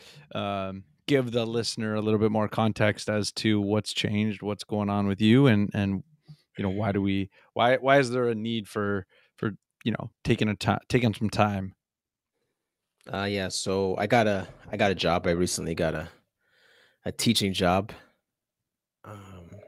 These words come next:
Speaker 2: at Toronto District Christian High School. Um, and so that's been, uh, consuming, uh, my time. Uh,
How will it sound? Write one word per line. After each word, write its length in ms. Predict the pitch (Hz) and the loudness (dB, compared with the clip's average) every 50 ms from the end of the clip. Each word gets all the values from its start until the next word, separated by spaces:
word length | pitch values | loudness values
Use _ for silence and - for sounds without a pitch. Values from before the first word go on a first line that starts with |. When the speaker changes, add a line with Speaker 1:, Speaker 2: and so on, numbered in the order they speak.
| - - - - | -20 -20 -16 -10
Speaker 2:
at 320 | 87 87 85 80 - - | -8 -6 -6 -6 -6 -6
Toronto 300 | - - 101 95 92 87 | -2 -2 0 0 0 2
District 400 | 98 95 92 - - 95 - - _ _ | 2 2 2 2 -2 -2 -4 -6 _ _
Christian 680 | - - 98 92 - - - 90 87 82 82 80 78 - | -4 -2 -2 -2 -2 -2 -4 -4 -4 -4 -6 -8 -10 -6
High 180 | - 82 85 | -4 -2 -2
School. 420 | 92 - - - - 80 78 85 - _ _ _ _ _ _ _ _ _ _ _ _ _ _ _ _ _ _ _ - | -2 -2 -4 -4 -6 -6 -6 -8 -12 _ _ _ _ _ _ _ _ _ _ _ _ _ _ _ _ _ _ _ -16
Um, 680 | - 78 78 76 71 71 73 82 90 85 85 87 90 98 _ _ _ _ _ _ _ _ _ - | -14 -12 -12 -10 -12 -12 -12 -14 -14 -16 -18 -20 -20 -20 _ _ _ _ _ _ _ _ _ -6
and 260 | 85 85 85 85 - | -4 -2 -2 0 2
so 360 | - - 107 98 92 92 90 | 4 6 6 6 6 6 6
that's 320 | 90 104 101 104 104 - | 6 8 6 8 6 4
been, 840 | - - 104 98 98 95 95 92 92 90 90 90 87 87 85 - - - - - - - | 4 6 6 6 6 6 6 4 4 2 0 -2 -2 -4 -4 -8 -8 -10 -16 -8 -6 -2
uh, 220 | 98 90 87 85 82 | 2 4 4 4 2
consuming, 760 | - - 98 - - - 110 104 98 98 92 90 90 90 87 - _ _ _ _ - | 0 -2 2 2 2 4 4 4 4 4 4 2 0 -2 -6 -10 _ _ _ _ -2
uh, 200 | 92 85 85 85 | 0 0 0 2
my 240 | 87 87 87 90 | 2 2 2 2
time. 440 | 87 - - 92 87 87 85 85 - - _ _ - _ _ _ _ _ _ _ _ _ _ - | 2 2 4 4 4 4 2 0 -6 -12 _ _ -20 _ _ _ _ _ _ _ _ _ _ -16
Uh, 480 | - - - 87 85 90 95 95 95 | -14 -12 -10 -10 -10 -10 -10 -10 -10